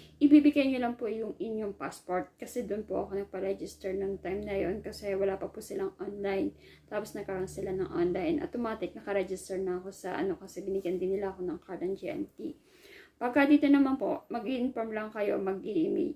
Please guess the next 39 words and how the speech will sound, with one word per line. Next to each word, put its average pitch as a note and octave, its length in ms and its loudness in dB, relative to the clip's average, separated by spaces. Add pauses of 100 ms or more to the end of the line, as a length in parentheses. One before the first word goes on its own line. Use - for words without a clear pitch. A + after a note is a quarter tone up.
(140)
mag-message A3 720 -4
lang G#3 160 -10
po G3+ 80 -12
kayo G3 240 -8
sa F3+ 320 -6
G-, - 160 -20 (160)
sa A3 400 -6
G G#3+ 160 -2
M G3+ 240 -2
T A3 160 -10 (560)
na A3+ 160 -6
gusto A#3 240 -8
nyo G#3+ 160 -2
magpa-register. G3 800 -6 (640)
Ah, G#3 80 -6
kailangan A#3+ 400 0
lang A#3 160 -2
po A3 80 -8
dyan G3 240 -8
passport. - 480 -12 (500)
Pagkatapos E4 460 6
po F4 160 8
nun, B3 400 8 (320)
yun, - 240 -2
pwede D4+ 160 8
na D4+ 160 10
kayo B3+ 160 0
magdeposito G3+ 720 -6
from G3 320 -2
doar F#3+ 640 2
to A#3 240 -2 (560)
G A3+ 80 2
M G#3 240 2
T. A3+ 320 -2 (880)
Pagka D#4 240 6
magde-deposit C#4+ 720 8
po B3 160 -12
kayo A3+ 80 -4
sa A3 160 -10